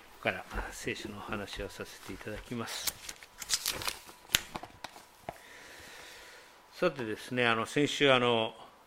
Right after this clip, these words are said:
朝ドラでね、あの、荒瀬姉妹からも、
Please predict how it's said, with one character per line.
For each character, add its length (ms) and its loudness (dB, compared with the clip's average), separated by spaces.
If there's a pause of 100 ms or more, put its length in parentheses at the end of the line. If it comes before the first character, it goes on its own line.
(460)
朝 240 8
ド 120 4
ラ 120 6
で 140 2
ね、 240 0 (380)
あ 120 2
の、 440 0
荒 160 6
瀬 380 -4 (140)
姉 60 -2
妹 160 -4
か 140 -6
ら 60 -4 (120)
も、 120 -10